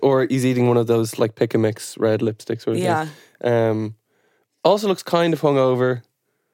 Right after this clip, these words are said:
Speaker 1: Maybe, I don't know, Dylan wasn't drinking around this period, I don't believe. I think he was going through a sort of a, um,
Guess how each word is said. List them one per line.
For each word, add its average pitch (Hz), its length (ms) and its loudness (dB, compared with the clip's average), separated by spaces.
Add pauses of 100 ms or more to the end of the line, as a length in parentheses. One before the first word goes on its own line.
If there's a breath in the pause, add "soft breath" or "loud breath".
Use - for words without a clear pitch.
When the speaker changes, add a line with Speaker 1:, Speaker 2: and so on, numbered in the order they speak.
(580)
Speaker 1:
Maybe, 123 500 0
I 123 80 0
don't 123 140 0
know, 120 240 2
Dylan 123 240 0
wasn't 113 380 -2
drinking 120 400 0
around 110 200 0
this 110 140 -4
period, 110 320 -2
I 110 40 0
don't 110 180 -2
believe. 110 240 -4
I 117 40 -4
think 113 180 -10
he - 60 -10
was 113 100 -6
going 113 260 -2
through 113 160 -8
a 110 60 -8
sort 113 240 -2
of 110 120 -4
a, 107 200 2
um, 107 300 0